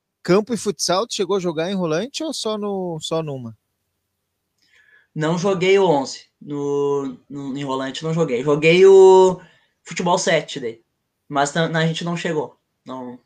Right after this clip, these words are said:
Speaker 2: não foi campeão.
Speaker 1: Fosse pra te escolher futebol ou futsal, ter, su-, su-, jo-,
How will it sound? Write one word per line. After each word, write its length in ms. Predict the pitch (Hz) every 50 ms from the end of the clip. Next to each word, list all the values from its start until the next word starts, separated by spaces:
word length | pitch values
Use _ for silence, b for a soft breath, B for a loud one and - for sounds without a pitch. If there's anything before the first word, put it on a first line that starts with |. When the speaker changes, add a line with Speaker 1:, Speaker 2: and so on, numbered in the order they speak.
| _
Speaker 2:
não 100 | - 143
foi 140 | - - 147
campeão. 360 | 143 - 151 - 135 117 117 _ B B B B B _ _ _ _ _ _ _ _ _ _
Speaker 1:
Fosse 240 | - 202 214 -
pra 140 | - 262 240
te 140 | 202 - 247
escolher 680 | 240 - - - 220 214 190 175 190 220 233 233 196 165 _
futebol 800 | - - - - 185 - - - 151 135 160 170 196 208 208
ou 80 | 202 202
futsal, 560 | - - 196 185 - - - 170 175 170 143
ter, 200 | - - 160 147
su-, 240 | 139 - - - - -
su-, 200 | - - - 151
jo-, 160 | 135 165 -